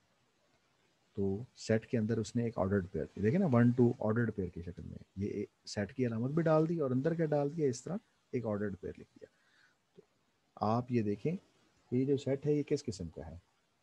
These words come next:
तो ये इसकी जो फॉर्मेट है वो ऐसे है कि जैसे एक ऑर्डर्ड पेयर होता है, यानी जो रेगुलर सेट की फॉर्मेट है वो नहीं होगी। अगर आप रेगुलर सेट की फॉर्मेट देखें तो वो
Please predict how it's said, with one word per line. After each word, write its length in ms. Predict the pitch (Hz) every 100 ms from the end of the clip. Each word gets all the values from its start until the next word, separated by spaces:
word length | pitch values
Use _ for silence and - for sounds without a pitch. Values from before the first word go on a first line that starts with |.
| _ _ 107
तो 60 |
ये 360 | 104 131 127 143 -
इसकी 200 | - -
जो 120 | 123 127
फॉर्मेट 540 | - 117 117 165 175 131
है 240 | 107 110
वो 160 | 113 117
ऐसे 340 | 117 110 147
है 220 | 120 101 120 - _ _ -
कि 80 | 113
जैसे 300 | 110 104 - -
एक 120 | 123 - -
ऑर्डर्ड 480 | 110 117 135 131
पेयर 280 | 123 98 95
होता 260 | 85 - 60
है, 80 | 62 92
यानी 280 | 110 123 131 _ _ _ _ -
जो 140 | 113
रेगुलर 380 | 101 107 139 175
सेट 260 | 156 123 123
की 140 | - 127
फॉर्मेट 460 | 104 104 123 123
है 60 | 127
वो 140 | 110
नहीं 200 | 110 120
होगी। 300 | 87 69 69 - _ _ _ _ _ _ _ _ _ _ _ _ _ _ _ _ 92
अगर 180 | 95
आप 180 | 104 101
रेगुलर 280 | 95 113 131
सेट 220 | 127 110
की 120 | - 123
फॉर्मेट 400 | 104 104 117 110
देखें 260 | 113 - 139
तो 80 |
वो 200 | 107 127